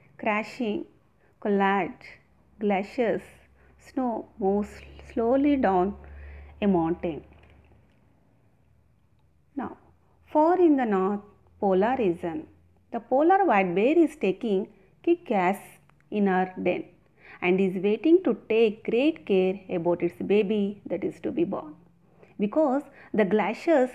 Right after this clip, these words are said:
large mass of ice is getting destroyed. The man is causing the destruction. Due to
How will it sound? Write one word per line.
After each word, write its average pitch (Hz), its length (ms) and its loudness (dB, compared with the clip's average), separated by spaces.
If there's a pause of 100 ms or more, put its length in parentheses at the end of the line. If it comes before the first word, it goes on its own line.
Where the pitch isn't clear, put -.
large 220 320 -2
mass 240 280 0
of 247 120 -6 (120)
ice 254 280 -4
is 247 160 -2
getting 202 420 -4 (260)
destroyed. 196 600 -10 (840)
The 240 120 0
man 285 420 2
is - 140 -20
causing 240 480 2
the 226 300 0 (100)
destruction. 180 680 -6 (680)
Due 175 160 0
to 180 320 0